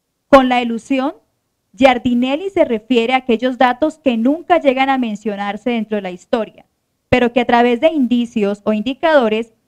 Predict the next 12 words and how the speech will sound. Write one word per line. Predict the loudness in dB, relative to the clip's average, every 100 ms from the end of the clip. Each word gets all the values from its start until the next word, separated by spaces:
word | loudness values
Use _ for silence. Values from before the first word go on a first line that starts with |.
| _ -2
el | 0 0
lector | 0 0 0 0
puede | 0 0 0 -2
deducir | -4 -4 -2 -2 -6 _
para | -2 0
armar | -2 -4 -6 -4
la | -6
trama | -6 -10 -10
completa. | -12 -8 -8 -8 -18 _ _ _ _ _ _ _
Por | 2 4
su | 2 2
parte, | 0 0 -6 -10